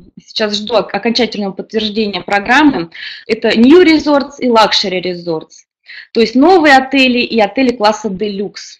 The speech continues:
будут. Значит, в июне, это, э, так как много новых отелей в этом году открылось,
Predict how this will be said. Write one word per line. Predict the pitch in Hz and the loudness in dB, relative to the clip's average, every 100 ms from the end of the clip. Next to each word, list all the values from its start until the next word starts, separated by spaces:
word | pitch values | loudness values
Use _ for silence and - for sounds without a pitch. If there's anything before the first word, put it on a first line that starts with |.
| _ | _
будут. | - 185 190 170 165 | -18 -14 -10 -10 -12
Значит, | - 196 190 202 202 | -10 -10 -8 -10 -4
в | |
июне, | 240 254 240 190 170 - 196 | 0 2 2 0 -2 -6 -10
это, | 196 196 196 196 190 190 185 180 - - | -4 -2 0 0 -4 -4 -4 -6 -8 -16
э, | - _ _ | -20 _ _
так | 240 233 | -2 -2
как | 208 | 0
много | 226 262 220 | 4 4 4
новых | 220 226 214 214 | 2 0 0 -4
отелей | 220 220 202 | -2 -2 -2
в | |
этом | 277 285 254 | -2 -2 0
году | 240 233 | 0 0
открылось, | 226 - 240 220 | -2 -2 -2 -2